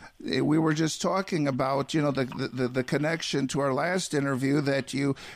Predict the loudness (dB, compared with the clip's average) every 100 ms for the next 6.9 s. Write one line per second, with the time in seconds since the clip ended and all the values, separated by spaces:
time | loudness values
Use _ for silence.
0 | -8 -2 -2 0 -2 -2 -4 -2 0 2
1 | 0 0 0 0 0 0 0 0 0 0
2 | 0 0 -2 -2 -2 0 0 0 -2 -2
3 | 0 0 0 0 -2 -6 -20 -12 -6 -6
4 | -6 0 0 0 -6 -4 -4 -4 -2 -4
5 | -2 -2 0 0 -2 -2 0 0 0 0
6 | 2 0 0 0 0 0 0 0 -2